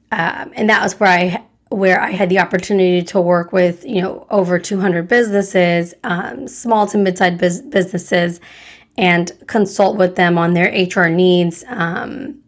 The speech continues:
e-, everything from your employee relations to job descriptions to handbooks and,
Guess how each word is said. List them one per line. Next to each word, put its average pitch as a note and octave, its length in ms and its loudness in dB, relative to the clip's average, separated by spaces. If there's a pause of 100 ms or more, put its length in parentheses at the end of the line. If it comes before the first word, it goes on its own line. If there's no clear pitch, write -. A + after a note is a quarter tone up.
(240)
e-, G#3 160 -2
everything G3 460 2
from F3+ 200 2
your F3 120 2
employee F3 400 0
relations A#3+ 800 -2
to F#3+ 460 0
job F3+ 280 0
descriptions E3+ 800 -2
to F#3 100 -8
handbooks E3+ 680 -2
and, E3+ 240 -2